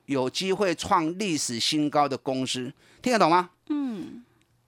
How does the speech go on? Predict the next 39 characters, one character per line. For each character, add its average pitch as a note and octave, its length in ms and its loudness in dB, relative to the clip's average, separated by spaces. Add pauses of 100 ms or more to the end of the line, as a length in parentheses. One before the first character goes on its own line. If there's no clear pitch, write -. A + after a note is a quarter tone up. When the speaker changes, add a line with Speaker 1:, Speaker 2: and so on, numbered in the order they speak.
(200)
Speaker 1:
这 D4 100 4
礼 A#3 80 4
拜 C4 140 10
开 A#3+ 220 8
始， D#3+ 260 2
今 A#3 140 2
天 A#3 120 2
开 A3 220 4
始， A#2 360 -2 (200)
陆 A#3+ 200 0
陆 A3+ 140 4
续 G#3+ 160 0
续 F#3+ 160 0
九 D3+ 260 2
月 F#3+ 120 4
营 D#3+ 80 2
收 D#3+ 140 2
会 E3 80 0
开 D#3+ 140 2
始 B2+ 160 -6
发 B2+ 220 0
布。 A2+ 240 -6 (560)
九 F3 240 6
月 B3 220 8
营 G3+ 160 2
收 A3 400 8
有 D#3 240 4
机 G3+ 220 0
会 G#3 200 2
创 F#3 360 2
历 G3 140 0
史 B2+ 220 -2
新 D#3 240 2
高 D3 160 4
的 C3+ 80 -2
公 C3+ 260 -2
司， C3+ 300 -4 (680)
那 G3 140 4
么 E3 140 4